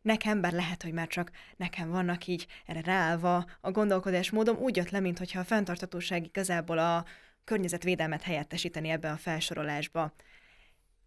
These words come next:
Te hogyan látod, miért célszerű a fenntarthatóságot önmagában holisztikusan szemlélni, és azt mondani, hogy például a fenntarthatóság alá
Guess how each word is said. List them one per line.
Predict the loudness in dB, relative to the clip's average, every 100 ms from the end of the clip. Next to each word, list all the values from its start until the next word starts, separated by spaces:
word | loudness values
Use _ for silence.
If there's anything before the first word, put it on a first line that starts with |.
| _ _ _ -6
Te | 2
hogyan | 4 6
látod, | 4 2 -2 -6 -4
miért | 2 2 2 -4 _
célszerű | 0 0 0 0 0
a | -2 -2
fenntarthatóságot | -2 0 0 -4 -6 -6 -4 -2 -4 0
önmagában | 2 2 0 0 -2 -4
holisztikusan | 2 2 2 -2 -8 -8 -6 -4 -6 -10
szemlélni, | -6 0 2 2 4 2 -2 -12 -20 -20 -20 -8
és | 0
azt | 0 2
mondani, | 2 2 2 0
hogy | -2
például | -2 0 2
a | 2
fenntarthatóság | 2 0 -2 -8 -8 -6 -2 0 -2 2
alá | 4 4 0